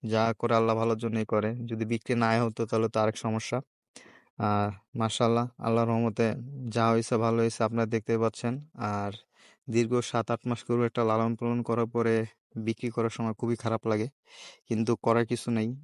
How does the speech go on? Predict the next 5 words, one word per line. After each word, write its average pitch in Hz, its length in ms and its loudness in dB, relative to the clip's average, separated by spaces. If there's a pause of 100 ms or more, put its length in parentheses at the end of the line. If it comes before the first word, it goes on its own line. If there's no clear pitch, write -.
এটা 107 380 -2 (640)
ব্যবসার 117 380 -2
পারপাসেই 117 540 0
করা। 110 280 0 (920)
আহ, 117 440 0